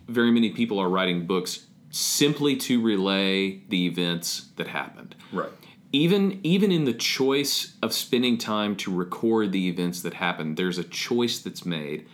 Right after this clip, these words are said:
Speaker 1: that's based on some kind of motivation or reasoning or value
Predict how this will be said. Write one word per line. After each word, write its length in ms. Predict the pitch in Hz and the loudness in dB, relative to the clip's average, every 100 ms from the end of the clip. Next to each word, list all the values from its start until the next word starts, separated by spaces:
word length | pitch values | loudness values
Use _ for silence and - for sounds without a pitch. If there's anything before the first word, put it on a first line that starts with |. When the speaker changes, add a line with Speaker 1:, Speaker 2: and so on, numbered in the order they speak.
| - - | -20 -4
Speaker 1:
that's 160 | 101 95 | -2 -2
based 480 | 87 101 110 113 - | -2 2 2 0 -2
on 180 | 90 85 | -2 -2
some 440 | - - 127 131 | -2 0 0 0
kind 340 | 123 110 98 | -4 -2 -2
of 80 | 90 | -2
motivation 800 | 85 80 76 90 101 92 98 90 | -2 -4 -2 0 0 0 -4 -4
or 80 | 73 | -6
reasoning 580 | 69 95 101 98 98 90 | -4 -2 -2 -2 -2 -2
or 80 | |
value 800 | 67 71 80 85 95 95 95 95 | -6 -4 0 0 0 0 0 -2